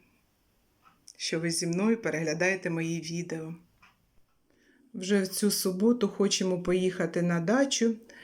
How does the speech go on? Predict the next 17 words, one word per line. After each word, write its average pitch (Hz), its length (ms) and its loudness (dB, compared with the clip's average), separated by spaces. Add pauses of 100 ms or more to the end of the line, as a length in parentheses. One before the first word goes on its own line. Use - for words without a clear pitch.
(200)
Обіцяють 185 640 4
гарну 175 480 2
погоду. 214 760 4 (1300)
Ну, 349 200 6
будемо 196 440 4
прибирати, 202 840 2 (880)
багаторічні, 180 840 2
е, 160 500 -2 (180)
квіти, 262 440 4
сухоцвіти, 240 1000 2 (100)
сухе, 208 520 0
сухе 226 320 4
гілля 208 380 4
по-, 196 520 2
повирізати, 190 1000 2 (2250)
злаки 233 520 6
пообрізати. 214 1200 4